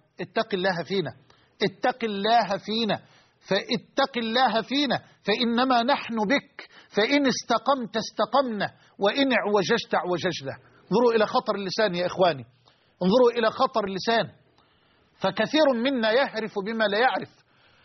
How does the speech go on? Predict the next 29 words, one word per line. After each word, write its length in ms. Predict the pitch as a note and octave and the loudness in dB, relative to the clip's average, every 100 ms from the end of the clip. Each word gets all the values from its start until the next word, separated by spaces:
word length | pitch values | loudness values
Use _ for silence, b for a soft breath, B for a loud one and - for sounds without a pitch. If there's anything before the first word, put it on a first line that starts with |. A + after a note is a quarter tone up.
| b b - | b b 2
ويريد 360 | G3 A#3+ D4+ | 4 6 4
أن 140 | B3 A#3 | 4 2
يتكلم 640 | A3 A3+ A3 C#4+ B3 G#3+ | -2 -2 0 -2 -2 -4
في 140 | F#3 A3+ | -6 -4
أي 240 | A#3 A#3 G#3+ | -2 -2 -2
شيء 440 | A3 C4+ A#3+ G#3+ | -2 -2 -4 -4
وفي 200 | G#3 - | -4 -4
كل 340 | G#3 C#4 B3+ G#3+ | -4 -2 -2 0
شيء 440 | C#4 C#4 A#3+ G#3+ | 0 -2 -6 -4
وفي 160 | G3+ A3+ - | -4 -4 -2
أي 200 | B3+ A3+ A3+ | -2 0 0
وقت، 260 | C#4 - - - _ _ _ _ _ _ | 0 -4 -20 -20 _ _ _ _ _ _
ولا 240 | A#3 C#4+ | 2 2
حرج 400 | - D#4 D#4+ F3+ A#3 | 2 2 2 0 -4
أن 120 | A#3 | -2
يغتاب 420 | A3+ - D4 C#4 A3+ | -4 -2 0 0 0
فلانا 420 | - A3+ C4 A3+ | -2 0 0 0
أو 280 | A3 A3+ A3 | -2 0 0
أن 100 | G#3 | -2
ينقل 420 | A#3 - C4+ A#3 | -4 -2 0 2
نميمة 400 | G#3+ A3+ C4 G#3 - B B - | 0 -2 -2 -2 -4 B B 0
أو 140 | A3 C4+ | 2 2
أن 80 | C4 | -2
يجرح 420 | A3 C4 C4+ A3 | -2 0 0 -2
عالما 500 | A3+ F#3+ A3 A3 C4 | -2 2 0 0 -4
أو 340 | A3+ G#3+ G#3+ B3 | -4 -2 0 0
أن 100 | A#3+ | -2
يجرح 400 | G3+ C4+ C4 - | -2 0 -2 -2
مؤمنا 440 | A3+ G#3+ A3+ C4 | -4 -4 -6 -2